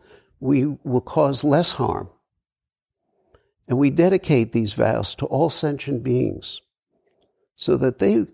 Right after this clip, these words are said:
all will become liberated from the rounds of birth and death and its attendant suffering. This is called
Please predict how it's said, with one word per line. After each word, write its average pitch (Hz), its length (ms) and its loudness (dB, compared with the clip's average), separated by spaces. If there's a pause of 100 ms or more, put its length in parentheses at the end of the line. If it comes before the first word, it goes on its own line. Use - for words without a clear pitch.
(160)
all 185 300 2
will 139 160 2
become 127 400 -2
liberated 123 680 -2 (720)
from 120 200 -2
the 120 100 2
rounds 131 600 0 (120)
of 95 160 -14
birth 120 280 2
and 131 140 0
death 123 380 0 (480)
and 110 120 -2
its - 160 -2
attendant 123 520 -2
suffering. - 480 -4 (2250)
This 147 200 0
is 156 100 2
called 131 540 0